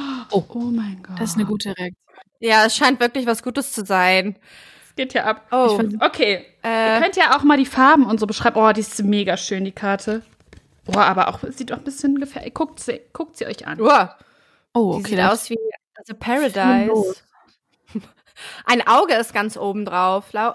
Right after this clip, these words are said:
Speaker 3: Laura.
Speaker 1: Mhm.
Speaker 3: Und Flammen.
Speaker 1: Ist das ein, ein, irgendwas, ein Monster, was so Flammen, äh, schießt quasi aus dem Mund? Ist das richtig? Und ein Auge oben und sehr bunt. Viel Rot, viel Gelb, viel Orange.
Speaker 3: Also das,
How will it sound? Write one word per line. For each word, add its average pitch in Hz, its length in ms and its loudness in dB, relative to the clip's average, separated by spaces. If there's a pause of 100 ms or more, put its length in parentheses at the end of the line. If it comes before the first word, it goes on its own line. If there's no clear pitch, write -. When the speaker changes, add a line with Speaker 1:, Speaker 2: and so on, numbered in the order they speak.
(120)
Speaker 3:
Laura. 214 400 0
Speaker 1:
Mhm. 202 40 -2
Speaker 3:
Und 240 200 -8
Flammen. 196 720 -2 (720)
Speaker 1:
Ist 226 320 -2
das 294 160 2
ein, 240 240 2
ein, - 160 0
irgendwas, 247 420 0
ein 220 160 2
Monster, 233 400 2
was 208 160 0
so 220 80 -4
Flammen, 285 540 2
äh, 262 480 0
schießt - 600 -2
quasi 285 380 -4
aus 226 180 -4
dem 233 140 -4
Mund? 277 320 -2 (100)
Ist - 100 -8
das 214 140 -6
richtig? 285 280 -6
Und 226 160 -2
ein 220 80 2
Auge 254 400 4
oben 294 280 2
und 226 120 2
sehr 233 160 2
bunt. 208 400 2
Viel 226 180 0
Rot, 220 460 2
viel 214 160 -4
Gelb, 202 260 -2
viel 196 180 -4
Orange. 185 280 0
Speaker 3:
Also 277 160 0
das, - 260 -10